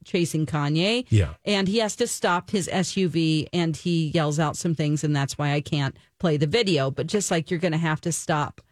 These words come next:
Speaker 1: following me." And he is so mad. Ah, just dealing with this in your life,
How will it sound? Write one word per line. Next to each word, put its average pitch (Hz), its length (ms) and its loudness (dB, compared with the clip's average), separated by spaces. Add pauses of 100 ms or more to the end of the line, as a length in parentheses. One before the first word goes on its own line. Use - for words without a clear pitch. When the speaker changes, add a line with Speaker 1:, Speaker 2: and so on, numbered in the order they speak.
(640)
Speaker 1:
following 175 500 2
me." 127 340 -4 (220)
And 185 120 4
he 208 160 2
is 185 120 0
so 170 300 -2
mad. 143 460 -2
Ah, - 180 -8 (420)
just - 400 -2 (180)
dealing 339 320 0
with 403 140 0
this 269 200 0
in 240 80 2
your 220 140 2
life, 170 500 0